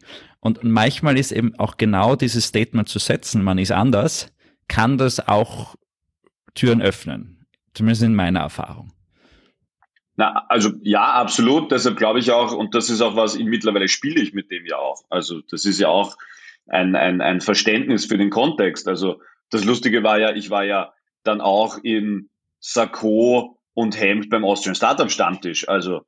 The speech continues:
Speaker 2: da fühlst du dich ja auch wie ein Volldepp. Aber ich hab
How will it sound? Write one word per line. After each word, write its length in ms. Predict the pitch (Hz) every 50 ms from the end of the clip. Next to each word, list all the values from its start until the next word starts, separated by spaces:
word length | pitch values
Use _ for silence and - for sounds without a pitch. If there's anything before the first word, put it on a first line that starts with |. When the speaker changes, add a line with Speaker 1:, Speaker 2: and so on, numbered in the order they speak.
| _ _ _ _ _ _ _
Speaker 2:
da 260 | - 120 104 87 76 -
fühlst 360 | - - - 123 120 107 -
du 220 | - - - - 113
dich 120 | 95 98
ja 100 | 107 101
auch 320 | 95 117 147 151 120 110
wie 80 | 101 110
ein 140 | 107 104 98
Volldepp. 500 | - 110 104 98 98 - 85 82 - -
Aber 180 | - 92 101
ich 120 | 101 95 104
hab 180 | 101 95 -